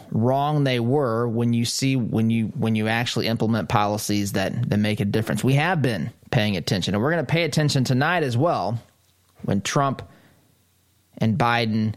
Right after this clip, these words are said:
face off on the stage. So talk about that quickly. Also, later in the program, I'm gonna talk a little bit, I don't know, for those of you, I don't talk local politics much, but I, I did watch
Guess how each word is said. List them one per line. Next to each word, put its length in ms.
face 360
off 260
on 140
the 100
stage. 380
So 280
talk 200
about 220
that 200
quickly. 280
Also, 320
later 260
in 80
the 60
program, 320
I'm 100
gonna 100
talk 200
a 40
little 400
bit, 340
I 80
don't 80
know, 120
for 160
those 260
of 80
you, 140
I 80
don't 180
talk 260
local 360
politics 540
much, 280
but 120
I, 280
I 100
did 260
watch 600